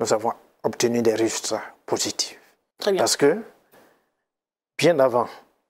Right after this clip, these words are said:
Speaker 1: que nous lancions cette opération de recensement, nous avons fait une tournée de sensibilisation dans toute la région du Bafing, où nous avons rencontré les populations, surtout les bénéficiaires directs, c'est-à-dire les agriculteurs, les éleveurs et les commerçants.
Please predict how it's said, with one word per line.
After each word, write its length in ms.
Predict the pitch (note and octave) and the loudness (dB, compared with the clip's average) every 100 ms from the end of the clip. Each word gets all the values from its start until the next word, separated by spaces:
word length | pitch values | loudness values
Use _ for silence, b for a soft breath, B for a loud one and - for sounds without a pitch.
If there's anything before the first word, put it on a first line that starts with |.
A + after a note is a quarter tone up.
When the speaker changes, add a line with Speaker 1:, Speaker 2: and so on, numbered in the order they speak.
| _ | _
Speaker 1:
que 80 | - C#3 | 2 4
nous 340 | C3+ B2 A2 - _ _ | 4 0 -2 -10 _ _
lancions 260 | A2+ A2+ - | -2 0 0
cette 220 | C3+ C3+ | 2 2
opération 380 | B2 - G#2+ C3 | 2 0 0 0
de 120 | A2+ | 0
recensement, 520 | A2 - A2 G#2+ A2+ B2 | 0 -2 -4 -6 -8 -6
nous 160 | B2+ | 0
avons 220 | A#2+ B2 | 0 0
fait 240 | B2 - - | -4 -4 0
une 120 | E3 | -2
tournée 360 | - C3+ B2+ A#2+ | 0 0 2 0
de 80 | |
sensibilisation 760 | A2+ A#2 - B2 A2+ G#2+ - G#2+ _ _ _ _ _ _ _ _ _ | -2 -2 -4 -4 -4 -4 -6 -8 _ _ _ _ _ _ _ _ _
dans 80 | G#2 | -8
toute 220 | - D3+ | -4 0
la 100 | B2+ | 2
région 240 | A#2 A2 B2+ | 2 2 0
du 80 | A2+ | 0
Bafing, 400 | F2+ - G#2+ A2+ - _ _ _ - | -2 -4 -6 -8 -14 _ _ _ -6
où 80 | A#2+ | -2
nous 120 | A#2 | 2
avons 180 | A#2 A#2+ | 2 2
rencontré 540 | A#2 A2+ B2+ - B2 - b b b _ - | 0 -2 -4 -2 -4 -4 b b b _ -6
les 80 | - | -4
populations, 540 | A#2 - - - - - _ - b b b | -2 0 -2 -2 -6 -14 _ -20 b b b
surtout 300 | - - G#2+ | -8 -6 -2
les 80 | A2+ | -2
bénéficiaires 480 | A2+ B2 A2+ - A#2 | -2 -2 -2 -2 -2
directs, 420 | - A#2 A2+ - D3+ _ _ _ | -2 -2 -4 -6 -14 _ _ _
c'est-à-dire 300 | - A2 B2 | -8 0 0
les 180 | A2+ A2 | 2 -2
agriculteurs, 460 | D3 G#2+ - B2 A#2 | -4 -6 -2 0 0
les 200 | A2 A2+ | 0 -2
éleveurs 460 | A2+ A#2 A#2+ - _ _ _ _ - | -2 -2 -4 -6 _ _ _ _ -10
et 20 | |
les 80 | A#2+ | -6
commerçants. 520 | - G#2+ A2+ - - | -4 -4 -2 -4 -6